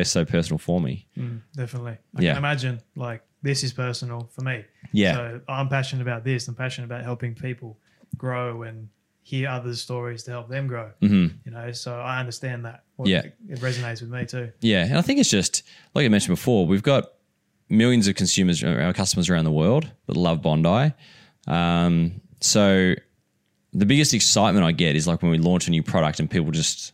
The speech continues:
Speaker 1: lose their minds. <laughs> And that's what we want. We want people to, like, that's, that's why you do it. And it's, it's definitely not about the money. That's something that, you know, you hear a lot of business owners talk about, like, is, you know, the money side of it. And really,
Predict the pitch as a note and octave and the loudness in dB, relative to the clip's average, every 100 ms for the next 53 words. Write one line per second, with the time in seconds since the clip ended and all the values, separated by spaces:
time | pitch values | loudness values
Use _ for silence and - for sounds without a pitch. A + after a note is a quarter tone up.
0 | - E2 E2 D#2+ D2 A#1+ - - - - | -4 -2 0 0 -2 -4 -12 -18 -20 -6
1 | - C3 - - A#2 C#3+ D#3 C#3+ D#3 F3+ | -4 -4 -6 -4 2 2 4 4 4 4
2 | A2 G#2+ B2 C#3+ D3+ C#3 B2+ - A#2 G#2 | 4 2 2 2 2 2 0 0 0 -2
3 | - A#2+ A2+ - - - - - A#2+ A#2 | -2 -2 -2 -6 -10 -6 -2 0 2 4
4 | G2+ A2 G2+ D#2 - G2+ F#2+ F#2+ - - | 2 2 2 2 0 -2 0 -2 -2 -4
5 | - G2+ A#2 A#2+ C3 A2+ G2+ G2 F#2 F2+ | -4 -2 0 2 4 4 4 2 2 2
6 | F#2 B1 - - - - _ - F#2+ G#2 | 2 -2 -6 -14 -20 -20 _ -4 0 2
7 | - A2 G#2+ F#2+ E2+ F#2 F2 - F2+ G2+ | 2 2 2 2 2 0 0 0 -2 0
8 | G2 F#2 G2 F#2 E2 G2 F2 E2+ - G2 | 2 4 2 2 2 2 2 2 2 0
9 | F2+ F2 E2+ E2+ - - E2+ E2 - - | 2 2 2 2 0 -2 0 2 0 -4
10 | - D#2+ D2+ D#2+ - - _ - F2 F#2 | -2 0 2 -2 -8 -20 _ 0 2 4
11 | F#2+ F2+ F2 E2 D#2+ - E2+ F2+ G#2 G#2 | 4 2 2 2 0 0 0 2 4 4
12 | F#2 F2 | 4 2